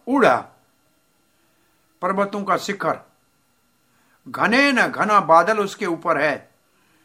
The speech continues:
"भूयसा", तो बादल बहुत सुंदर लगता है। जब उसके, बादल जब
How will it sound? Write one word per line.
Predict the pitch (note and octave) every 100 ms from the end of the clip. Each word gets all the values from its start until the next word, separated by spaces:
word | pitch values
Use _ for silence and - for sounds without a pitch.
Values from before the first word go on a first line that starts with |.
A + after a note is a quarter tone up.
| _ -
"भूयसा", | A#2+ B3+ C#4+ A#3 F3+ - E3 A#2 - _ _ _ _ _ _ _ _ _ _ _ _ _ _ _ _ _ -
तो |
बादल | C#3+ E3 F3+ G3
बहुत | F3+ F#3+
सुंदर | G3 G3+ F#3+
लगता | D#3+ D#3+ C#3
है। | B2 B2+ _ _ _ _ _ _ _
जब | D#3
उसके, | D#3+ - E3 D#3 C#3+ C3+
बादल | C3+ G3 G#3+ A#3+
जब | G#3 F#3